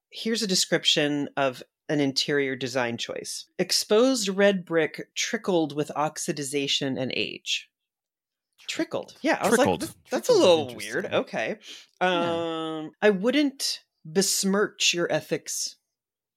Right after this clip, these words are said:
Speaker 1: I wouldn't besmirch your ethics, Peter."
Speaker 2: Mm.
Speaker 1: I don't, uh,
Speaker 2: Okay.
Speaker 1: I
Speaker 3: Besmirch is just a, it's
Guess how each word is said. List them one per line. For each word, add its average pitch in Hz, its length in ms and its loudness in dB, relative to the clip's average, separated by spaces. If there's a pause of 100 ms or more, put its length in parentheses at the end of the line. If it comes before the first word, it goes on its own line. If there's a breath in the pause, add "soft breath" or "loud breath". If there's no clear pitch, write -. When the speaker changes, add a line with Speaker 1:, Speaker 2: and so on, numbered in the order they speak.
(140)
Speaker 1:
I 160 40 -4
wouldn't 247 240 2
besmirch 196 420 0
your 170 120 -2
ethics, - 400 -6
Peter." 85 380 -12 (920)
Speaker 2:
Mm. 262 220 -10
Speaker 1:
I 262 40 -16
don't, 277 200 -16 (360)
uh, 370 1040 -12
Speaker 2:
Okay. 196 380 2 (260)
Speaker 1:
I 254 160 -10 (100)
Speaker 3:
Besmirch 302 640 0
is 226 200 0
just 175 320 -2
a, 135 380 2
it's - 240 -6